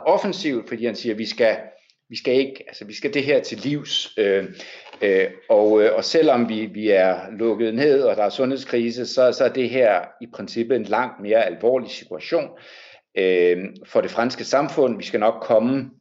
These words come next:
tilbage efter sundhedskrisen, men, men de andre ting er nogle, vi er nødt til at tage hånd om, og det, det har været en, en stor diskussion, øh, hernede om lige præcis de ting, øh, siden drabet på skolelæreren Samuel Paty.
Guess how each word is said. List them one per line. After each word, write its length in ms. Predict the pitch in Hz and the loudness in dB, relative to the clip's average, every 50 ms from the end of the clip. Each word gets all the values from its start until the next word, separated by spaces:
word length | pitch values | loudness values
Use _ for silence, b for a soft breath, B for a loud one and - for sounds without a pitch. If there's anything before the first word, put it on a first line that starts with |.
| _ - | _ -12
tilbage 400 | 127 - 95 92 110 123 120 110 | -4 -2 0 2 4 4 4 4
efter 220 | 113 110 - 101 | 2 0 -4 -8
sundhedskrisen, 760 | - - 143 156 165 151 - - 123 117 110 - 135 120 110 101 | -2 -2 0 0 0 -4 -2 0 0 0 0 0 -2 -4 -2 -2
men, 200 | 98 101 107 - B B B B B B _ | -2 -4 -4 -6 B B B B B B _
men 160 | - 110 104 | -8 -8 -6
de 140 | - - 113 | -2 0 0
andre 300 | 90 95 117 117 123 123 | 0 0 2 0 0 0
ting 260 | 123 - 131 123 117 | 0 0 0 0 0
er 40 | 110 | 0
nogle, 220 | 98 101 104 113 117 | -2 -2 0 0 0
vi 60 | 113 | 0
er 40 | 107 | 0
nødt 260 | 107 110 113 113 - | 0 0 -2 -2 -2
til 280 | - 117 107 104 104 - - - - | -4 -2 -2 -2 -4 -6 -8 -2 2
at 160 | 85 80 78 - - - _ _ _ _ _ _ _ _ _ _ _ _ | 2 2 2 0 -4 -12 _ _ _ _ _ _ _ _ _ _ _ _
tage 140 | - - - | -4 -2 2
hånd 220 | 131 175 196 165 | 2 2 4 4
om, 220 | 139 135 131 135 127 - - | 4 4 2 0 -4 -4 -4
og 120 | - - | -2 2
det, 360 | 120 117 120 123 117 110 - - - | 4 6 6 6 4 2 0 -6 -2
det 120 | 123 113 104 | 0 0 2
har 60 | 117 | 4
været 280 | 107 104 101 101 98 | 4 4 4 4 2
en, 160 | 90 90 101 98 | -2 -6 -8 -10
en 120 | - 98 90 | -10 -10 -12
stor 360 | - - - 123 117 107 - - | -8 -4 -2 0 0 0 -2 -4
diskussion, 520 | 113 - - - 98 - - 117 113 110 107 101 - - | -14 -16 -14 -16 -16 -10 -6 -6 -6 -6 -8 -14 -14 -10
øh, 240 | 92 90 90 90 82 | -8 -8 -6 -6 -6
hernede 360 | 87 104 98 95 95 98 101 101 | -6 -6 -4 -2 0 0 0 0
om 80 | 95 | -2
lige 160 | 98 104 110 | -4 -6 -8
præcis 320 | 101 110 107 - - 101 87 - | -8 -12 -14 -12 -12 -14 -14 -14
de 100 | - 98 | -16 -16
ting, 260 | - - 110 98 92 - - _ _ 87 | -10 -8 -8 -8 -8 -12 -18 _ _ -10
øh, 200 | 85 82 80 82 90 87 - | -10 -10 -10 -12 -14 -14 -10
siden 500 | - - - 104 95 95 95 95 98 95 | -6 -4 -2 0 0 0 0 -2 -4 -6
drabet 400 | - - 95 95 90 - - 90 87 - | -6 -2 0 0 0 0 -2 -6 -8 -4
på 160 | - 101 85 | -4 -4 -4
skolelæreren 600 | - - - 98 92 98 92 90 87 85 82 82 | -4 -2 0 0 2 2 2 2 2 0 -2 -4
Samuel 380 | 82 - 92 85 85 82 82 80 | -4 -2 -2 -2 -2 -4 -6 -6
Paty. 300 | - 80 78 - - | -6 -8 -8 -8 -10